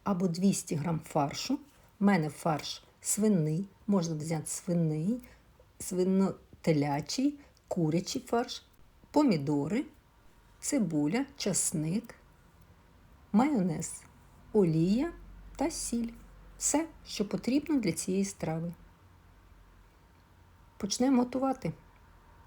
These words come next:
Потрібно нарізати кабачок кружальцями приблизно півтора-два сантиметра завтовшки.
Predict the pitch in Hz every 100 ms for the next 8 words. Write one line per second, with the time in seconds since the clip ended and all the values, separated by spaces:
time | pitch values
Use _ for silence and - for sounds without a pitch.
0 | - - - - - - - - - -
1 | - - - - - 269 214 190 165 180
2 | 185 - 190 190 269 262 175 - - 160
3 | 143 - - 196 - - - _ _ _
4 | _ - - - - _ - - - 240
5 | 190 147 147 156 220 247 - - - _
6 | _ _ _ - 202 214 233 330 269 254
7 | - 202 - 202 196 156 156 175 - 170
8 | 143 147 156 262 208 170 214 294 - 165
9 | 151 - - 165